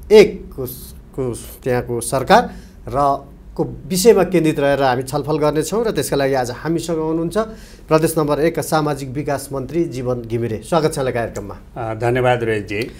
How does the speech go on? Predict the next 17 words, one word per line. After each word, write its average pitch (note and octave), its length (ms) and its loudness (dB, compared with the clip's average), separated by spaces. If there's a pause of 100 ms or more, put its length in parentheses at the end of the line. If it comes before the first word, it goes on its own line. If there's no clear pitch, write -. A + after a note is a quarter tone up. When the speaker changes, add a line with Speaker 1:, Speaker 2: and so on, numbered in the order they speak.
(500)
Speaker 1:
तपाईँको G#3+ 340 12
बिस - 540 0
महिना F3 240 6
अब D3 140 2
मन्त्री C3 280 0
हुनुभएको। G2 420 -4 (260)
Speaker 2:
हजुर। A#2 280 2 (120)
Speaker 1:
अनुभव D#3 400 2
कस्तो C#3 220 -4
रह्यो? F2+ 220 -8 (920)
Speaker 2:
अ, A2 960 -2
अनुभव B2+ 600 2 (500)
समग्रतामा C#3 880 2
भन्दा G#2+ 280 -2
सुखद A2+ 420 -2
नै A2+ 220 -2
छ। - 160 -10